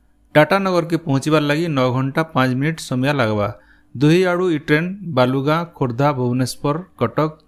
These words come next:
ଜଖପୁରା, ହରିଚନ୍ଦନପୁର, କେନ୍ଦୁଝରଗଡ଼ ଷ୍ଟେସନରୁ ରହିବା। ବନ୍ଦେ ଭାରତ ଏକ୍ସପ୍ରେସ୍ ଲାଗି ବାଣିଜ୍ୟ ଓ ପର୍ଯ୍ୟଟନ କ୍ଷେତ୍ର ଥି ଅଭିବୃଦ୍ଧି ହେବାର ସହିତ ରାଜ୍ୟର ବିକାଶ ଦ୍ରୁତ ଗତି ଥି ବଢ଼ବା ବୋଲି ମୁଖ୍ୟମନ୍ତ୍ରୀ କହିଛନ୍।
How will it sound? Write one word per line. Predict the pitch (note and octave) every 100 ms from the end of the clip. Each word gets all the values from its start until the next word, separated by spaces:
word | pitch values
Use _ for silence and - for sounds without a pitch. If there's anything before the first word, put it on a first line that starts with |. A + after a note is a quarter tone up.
| -
ଜଖପୁରା, | A#2+ A#2 D3+ C#3 C3+ D3+
ହରିଚନ୍ଦନପୁର, | D#3+ B2+ B2 C3 B2+ B2+ C3 B2 D#3+ E3+ - _ - - _
କେନ୍ଦୁଝରଗଡ଼ | D3 D3 D#3+ D3+ F3 D#3+ E3 F3 -
ଷ୍ଟେସନରୁ | - D3 C3 C3+ D#3+ D#3+
ରହିବା। | A#2+ A2 G2+ - _ _ _ _
ବନ୍ଦେ | A#2+ C#3+ E3+ G3
ଭାରତ | F3 E3+ F3+
ଏକ୍ସପ୍ରେସ୍ | C#3+ - - D#3 D3+
ଲାଗି | D3+ E3+
ବାଣିଜ୍ୟ | C3+ B2+ C#3+ C#3+
ଓ | D#3+ D3+
ପର୍ଯ୍ୟଟନ | C3+ C3 C3 D3+ D#3
କ୍ଷେତ୍ର | C3+ C3 C3
ଥି | D#3
ଅଭିବୃଦ୍ଧି | C3 B2+ C#3 C#3+ C#3
ହେବାର | D3+ C#3+ C#3+
ସହିତ | C3+ A#2+ C3 D3+ - - _ _
ରାଜ୍ୟର | B2 C#3+ C#3+ E3+ F3
ବିକାଶ | C#3 C3+ D#3 D#3 -
ଦ୍ରୁତ | B2+ C3+ D3 F#3
ଗତି | D#3+ D3+ D3
ଥି | D#3+
ବଢ଼ବା | D3+ B2+ B2 C#3
ବୋଲି | C3+ C3 F3+ - _ _ _
ମୁଖ୍ୟମନ୍ତ୍ରୀ | C3+ B2+ C#3+ B2+ A#2 D3
କହିଛନ୍। | - B2+ A2+ A#2